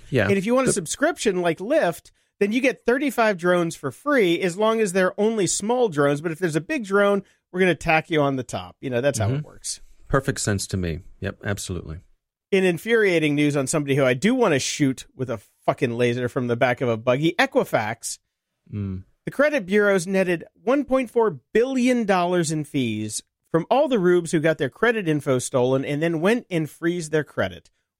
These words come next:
Speaker 1: Right.
Speaker 2: One point four billion dollars for losing your info. Hulk smash is all I gotta say about that.
Speaker 1: Right, because everybody went and froze their credit, but these companies charge you to freeze your credit, so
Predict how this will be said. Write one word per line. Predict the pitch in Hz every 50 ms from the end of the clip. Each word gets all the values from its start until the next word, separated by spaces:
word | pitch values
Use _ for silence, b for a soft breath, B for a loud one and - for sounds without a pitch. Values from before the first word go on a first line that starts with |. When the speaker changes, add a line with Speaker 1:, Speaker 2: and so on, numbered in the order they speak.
| - -
Speaker 1:
Right. | 240
Speaker 2:
One | 285 262
point | - 285 277 226 226
four | 247 233 202 151
billion | - - 190 226 254 254 254 240 226
dollars | 185 175 160 151 147 139 139
for | - - 135 131
losing | 131 135 135 135 143 139
your | 131 131 -
info. | - 104 101 104 - - 92 92 92 92 _ _ _ _ _ _ _ _ _ _ _ _ _ _ _ _ _ _ _ -
Hulk | 139 160 165 - -
smash | - - - 151 135 104 90 80 - - - - - - _ _ _ _ _ _ _ -
is | 120 113 - -
all | 120 117 110 110
I | 113
gotta | 120 123 117 127
say | 127 - 131 107 104
about | 98 95 101 95 95 -
that. | 101 92 92 -
Speaker 1:
Right, | 185 170 135 110 - -
because | 143 143 135 147 131 147
everybody | 143 139 151 135 139 135 135 131
went | 123 127 127 123 120 117 - -
and | 139 127 120 120 117 120 113 117 - _ -
froze | - 139 131 135 127 117 -
their | 143 131
credit, | 131 - - 123 110 107 107 104 107 _ -
but | - 113 117 110 107 - -
these | 117 117 113 104 -
companies | - - 127 110 101 110 110 107 -
charge | - - - 147 156 170 156 123 117
you | 113 104 98
to | - 107
freeze | - - 117 110 98 -
your | 110 101
credit, | - - 110 101 98 98 - - _
so | - - - - 110 107 107 107 104 101 104 101 95